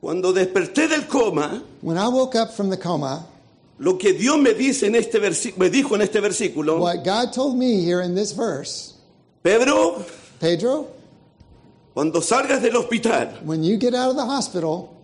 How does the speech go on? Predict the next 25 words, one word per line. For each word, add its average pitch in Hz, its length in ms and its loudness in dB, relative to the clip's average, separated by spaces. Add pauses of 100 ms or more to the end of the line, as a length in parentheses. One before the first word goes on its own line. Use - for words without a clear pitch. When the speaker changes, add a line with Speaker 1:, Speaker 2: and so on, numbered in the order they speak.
(280)
Speaker 1:
anda 285 320 2
a 247 80 0
consolar 226 600 2
a 233 60 2
mi 233 140 2
pueblo. 208 680 0
Speaker 2:
you 208 220 -2
need 247 260 2
to 233 60 -2
go 233 300 2
to 220 140 -4
my 202 200 0
people. 202 500 -4
Speaker 1:
Anda 302 280 2
a 277 40 2
restaurar 240 520 2
a 240 40 4
mi 240 120 2
pueblo. 180 500 2
Speaker 2:
You 180 100 2
need 214 240 2
to 247 80 0
restore 247 440 0
my 170 180 -2
people. 135 200 -6